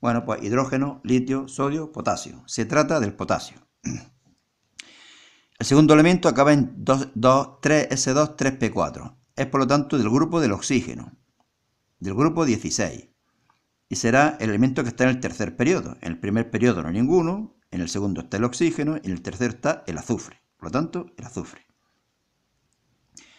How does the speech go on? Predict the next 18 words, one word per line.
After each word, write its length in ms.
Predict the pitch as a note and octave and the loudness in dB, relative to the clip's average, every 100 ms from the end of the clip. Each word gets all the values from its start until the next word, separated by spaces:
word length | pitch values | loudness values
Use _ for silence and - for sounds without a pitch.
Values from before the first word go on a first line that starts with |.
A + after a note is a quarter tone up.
| _ _ _ _ _ _ _ _ _ | _ _ _ _ _ _ _ _ _
¿Qué 100 | - | 0
tipo 200 | F#3 F#3 | 0 2
de 60 | F3 | 2
enlace 240 | E3 E3+ | 2 2
se 140 | D3 D3 | 0 2
forma? 480 | F#3 G#2+ C2+ - - | 2 0 -4 -12 -8
Pues 140 | F#2 | -4
evidentemente 640 | G2 B2 B2+ C3 C#3+ A#2 F2 | 0 2 2 4 4 2 -2
este 180 | - | -6
es 40 | F#2 | -2
un 80 | A#2 | 0
metal, 600 | B2+ D#3 F3+ F#3+ - _ _ - | 4 4 4 0 -10 _ _ 0
tiene 280 | C#3 B2 | 4 6
tendencia 540 | - G#2+ A2 B2 - F2 | 4 0 2 2 0 -6
a 40 | |
perder 440 | E2+ F2+ A#2+ A2 - | -6 -2 -2 -2 -8
este 220 | - - | -12 -6
electrón, 600 | A2+ A#2 D3 D#3 F3 - | -6 -2 2 4 2 -6